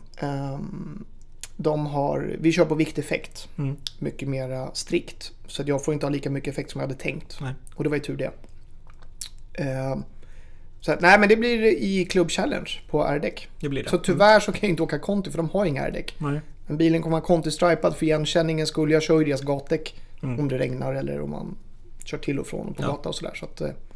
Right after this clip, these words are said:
Speaker 1: nej, det blir fullt, eh, fräs. Där är de ju så sjukt snabba så vi får väl se vad det går. Men,
Speaker 2: Mm.
Speaker 1: men, eh, man är ju tävlingsmänniska så det är klart vi ska på pallen. Eller
Speaker 2: Ja.
Speaker 1: något sånt.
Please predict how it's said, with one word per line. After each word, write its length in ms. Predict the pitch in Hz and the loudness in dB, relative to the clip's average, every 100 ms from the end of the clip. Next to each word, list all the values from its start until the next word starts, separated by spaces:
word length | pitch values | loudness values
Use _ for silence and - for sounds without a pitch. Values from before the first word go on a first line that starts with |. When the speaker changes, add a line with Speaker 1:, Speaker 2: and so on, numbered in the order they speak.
| - - - - - - - | -14 -14 -14 -14 -14 -10 4
Speaker 1:
nej, 140 | 175 | 6
det 80 | 214 | 6
blir 120 | 302 | 4
fullt, 420 | - 185 - - | 4 4 4 0
eh, 280 | 185 165 160 | 6 8 8
fräs. 300 | 156 151 143 | 6 4 2
Där 120 | 175 | 4
är 60 | 175 | 4
de 140 | 180 | 6
ju 60 | 175 | 4
så 140 | 180 165 - | 0 -4 2
sjukt 220 | 208 147 - | 4 4 0
snabba 320 | 156 139 147 | -2 0 -2
så 120 | 160 | -2
vi 80 | 143 - | -8 -8
får 120 | - 160 | -6 -2
väl 80 | |
se 140 | 143 139 | 2 0
vad 240 | 135 143 | 0 -2
det 20 | |
går. 240 | 151 151 104 | 2 2 0
Men, 140 | - | -4
Speaker 2:
Mm. 120 | 143 143 | -4 -4
Speaker 1:
men, 280 | - 151 | -6 -8
eh, 160 | - - - - - | -8 -10 -12 -14 -8
man 80 | - | -2
är 40 | |
ju 60 | 175 | 2
tävlingsmänniska 680 | 165 147 139 175 302 185 | 2 2 0 -2 -2 -4
så 120 | - 170 | -4 -4
det 60 | |
är 20 | |
klart 220 | 180 180 175 | -2 -2 -2
vi 40 | |
ska 260 | - 156 143 | -2 -2 -2
på 180 | - | -4
pallen. 280 | 143 160 220 - - | -2 -2 -4 -6 -2
Eller 100 | 143 | -2
Speaker 2:
Ja. 40 | |
Speaker 1:
något 160 | 147 - | -2 -8
sånt. 380 | - 147 - | -6 -6 -6